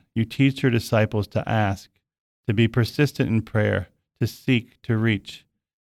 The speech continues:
You promise that those who seek will receive your Holy Spirit. Amen. Jesus, I thirst, I trust. Breathe in me your Holy Spirit." Repeat this process ten times,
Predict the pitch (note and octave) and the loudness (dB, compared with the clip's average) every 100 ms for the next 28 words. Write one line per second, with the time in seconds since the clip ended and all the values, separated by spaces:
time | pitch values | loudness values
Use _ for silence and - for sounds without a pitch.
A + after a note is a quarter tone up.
0 | - B2+ - C3 C#3+ B2+ C#3+ A2+ A#2+ A#2+ | -2 0 4 4 4 4 2 2 4 4
1 | A#2 A2 - - C3 A2+ A#2 A2 G#2+ - | 2 -2 -2 0 0 0 -2 0 0 0
2 | A#2+ A#2+ A2 G2+ A2 G#2 - - G2+ F#2 | 2 2 2 2 2 0 -2 -2 0 -2
3 | - _ _ _ _ _ _ _ _ - | -8 _ _ _ _ _ _ _ _ 0
4 | A2 A2+ A2 G2+ F#2 - A2 A2 A2+ - | 4 4 4 2 0 2 2 2 -2 -2
5 | G2+ F#2+ - A#2+ A#2 - - G#2 G2 - | -6 -6 0 2 2 -2 -6 -6 -4 -4
6 | A2 G2 - _ _ A2+ A#2 A#2 G#2+ G#2 | -2 -2 -4 _ _ 0 2 2 2 2
7 | G2 G2 G2 G2+ F#2+ - G2+ F#2 - _ | 0 -2 -2 -2 -4 -6 -8 -6 -8 _
8 | _ _ _ _ _ _ _ _ _ _ | _ _ _ _ _ _ _ _ _ _
9 | _ B2+ A#2 E3 E3+ D#3 B2 - B2+ A#2 | _ -2 2 2 2 0 0 2 2 2
10 | B2+ A2 - A#2+ A#2 A#2 A2+ A2 A2 - | 0 0 -2 0 2 2 2 2 0 -4